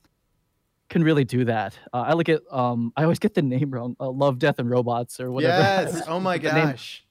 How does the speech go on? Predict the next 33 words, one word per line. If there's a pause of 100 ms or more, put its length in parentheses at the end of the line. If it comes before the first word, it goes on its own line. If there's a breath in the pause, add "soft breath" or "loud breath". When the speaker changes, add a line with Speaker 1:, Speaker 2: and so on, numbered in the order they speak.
(320)
Speaker 1:
It's
like, (800)
you
know,
like, (600)
I,
I
really
think
that,
like,
I, (100)
<laughs>
for
one,
can
make
some
stuff
like
that
and,
and (200)
collaborating
with
other (240)
filmmakers
in
this
space.
And
it's
like,